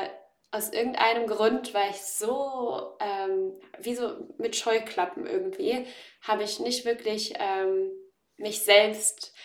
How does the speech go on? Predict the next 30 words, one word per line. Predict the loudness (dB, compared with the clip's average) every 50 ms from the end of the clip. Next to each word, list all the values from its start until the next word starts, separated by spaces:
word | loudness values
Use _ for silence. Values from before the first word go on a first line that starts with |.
| -20 -18 -4 0
anderen | 2 2 4 2 2 0 0 -2
Optionen | -2 -4 -4 -2 -2 0 2 2 2 2 2 2
auch | 2 2 0 0 -4
geöffnet, | -2 2 2 2 2 0 -4 -4 -4 -4 -6 -6
so. | -6 -4 -2 -2 -2 -2 -4 -8 -12 -8 -6
Und | -6 0 2
dann | 4 6 6 6 4 2 0 -4 -8 -12 -16 -18 -18 -20 -20 -20 _ _ _ _ _ -6
hatte | -4 -4 0
ich | 0 2 4
halt | 4 4 4 2
mein | 0 -2 -2
Abitur | -2 -2 -2 -4 -4 -4 -4 0 0 2 4 6 6 8 8 8 8 6 4
und | 4 4 4 4 2 0 -2 -4 -6
keine | -4 -2 0 0 0 -2 -4
Zeit | 0 2 2 2 2 2 0
mehr, | 2 6 6 6 6 4 2
<laughs> | 0 -2 -2
um | -2 0
eine | 0 0 0 2 0
Entscheidung | -2 -2 4 6 8 8 8 6 4 2 0
zu | -2 -6
treffen. | -4 0 0 0 0 0 -4 -4 -4 -4 -6 -8 -10 -12 -12 -12 -12 -14 -14 -16 -18 -18 _ 4
Und | 4 6
dann | 6 4 6 6
habe | 6 6 6
ich | 2 2 4
halt | 4 4 4 2
gesagt, | 0 4 4 4 4 4 0 -6
„Okay, | -8 -2 2 4 4 4 4 0
komm, | -2 -4 -2 -2 0 0 -2 -4 -8